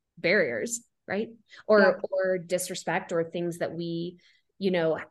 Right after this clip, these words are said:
Speaker 1: things that we do that have negative reactions, right? We ask questions like, "Help us understand so we can keep learning why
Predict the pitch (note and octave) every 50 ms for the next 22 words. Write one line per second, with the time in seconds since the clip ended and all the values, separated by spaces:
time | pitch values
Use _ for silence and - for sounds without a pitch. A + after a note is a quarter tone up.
0 | - F#3 F#3+ - _ _ - - _ _ - G#3+ A#3+ A#3 A3+ A3 G#3 A3 G#3 -
1 | F#3 G3 G3 F#3+ D#3+ F3+ F3+ F3+ G3+ A#3 G3 G#3 - D#3+ - F#3 F3 D#3+ E3 F3+
2 | F3 E3 F3 E3 F#3 F3 F3 E3+ E3 E3+ E3 E3+ E3 D3 D#3 E3+ - - - A#3
3 | B3 C4+ C4 B3+ F#3+ F3+ F#3 G#3+ A3 G#3 F#3+ - - F3 F#3 F3+ - - - G#3+
4 | A#3 A#3 - - D#3+ E3 E3 F3 D#3+ - - - G#3 G3+ G#3+ A3 G#3+ G#3+ G3+ F#3+
5 | F#3 F3+ - - - - G3+ G#3+ A#3 G#3 C3+ C3+ E3 G#3+ C4+ D4 D4+ - - _
6 | _ _ - - A3 G#3 G3 A3 G#3+ G#3 A3 G#3 F#3 F3 - - G#3+ G3+ G3+ E3+
7 | D#3 E3 E3+ G#3 A3+ G3 D#3+ D#3 E3 G3+ B3 C#4+ - - - - - _ - F3
8 | F3 F#3+ F#3 F3+ F3+ F3+ F3+ F3+ F3+ F3+ F3+ F#3 F#3+ G3